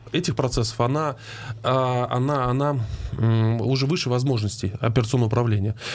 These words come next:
Но надо понимать, что в нормальной системе, а,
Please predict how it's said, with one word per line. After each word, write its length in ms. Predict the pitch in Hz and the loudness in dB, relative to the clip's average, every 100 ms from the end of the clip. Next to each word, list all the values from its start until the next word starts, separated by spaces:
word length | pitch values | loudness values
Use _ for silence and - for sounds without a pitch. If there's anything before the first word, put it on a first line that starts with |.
| 156 | -4
Но 100 | 139 | 0
надо 200 | 185 185 | 2 2
понимать, 380 | 196 196 214 214 | 0 0 0 -2
что 320 | - - 175 | -4 -4 -2
в 100 | 143 | 0
нормальной 420 | 151 170 202 220 135 | 0 0 0 0 -2
системе, 640 | - 127 - 123 101 101 - - - | -2 -4 0 2 2 0 -6 -10 -8
а, 580 | - 123 120 123 120 - | 0 2 4 4 2 0